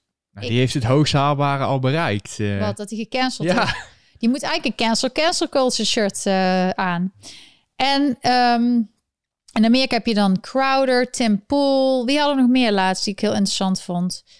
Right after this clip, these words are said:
Speaker 2: Eh, oh ja, ik vond Russell Brand, vond ik heel interessant. Is een Engelse man.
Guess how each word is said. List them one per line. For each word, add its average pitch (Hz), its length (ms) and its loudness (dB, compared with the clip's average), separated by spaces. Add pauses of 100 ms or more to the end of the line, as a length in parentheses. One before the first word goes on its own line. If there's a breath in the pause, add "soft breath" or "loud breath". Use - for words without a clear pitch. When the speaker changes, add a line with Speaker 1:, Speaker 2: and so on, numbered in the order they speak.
(460 soft breath)
Speaker 2:
Eh, 190 540 2
oh 370 180 0
ja, 285 100 0
ik 214 100 -2
vond 254 220 0
Russell 269 300 0
Brand, 208 560 -2
vond 294 220 -6
ik 294 120 -6
heel 285 100 2
interessant. 269 360 -2
Is 262 60 -6
een - 120 -6
Engelse 247 320 0
man. 247 280 0